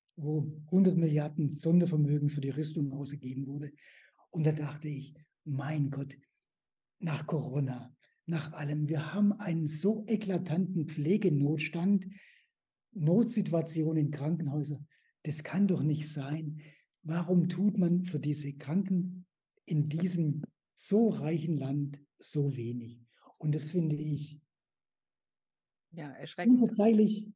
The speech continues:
Speaker 2: Ja.
Speaker 1: irre
Speaker 2: Ja, unverzeihlich ist ein schönes Wort, ja.
Speaker 1: und verwerflich. Ich könnte da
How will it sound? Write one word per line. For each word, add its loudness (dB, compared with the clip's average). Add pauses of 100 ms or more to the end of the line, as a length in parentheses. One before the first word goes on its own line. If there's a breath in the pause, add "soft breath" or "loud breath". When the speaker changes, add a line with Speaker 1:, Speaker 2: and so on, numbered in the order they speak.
(140)
Speaker 2:
Ja. -10 (280)
Speaker 1:
irre 6
Speaker 2:
Ja, 6
unverzeihlich -4
ist -16
ein -8
schönes -8
Wort, -8
ja. -6 (580 loud breath)
Speaker 1:
und 2 (160)
verwerflich. 0
Ich -12
könnte 2
da 0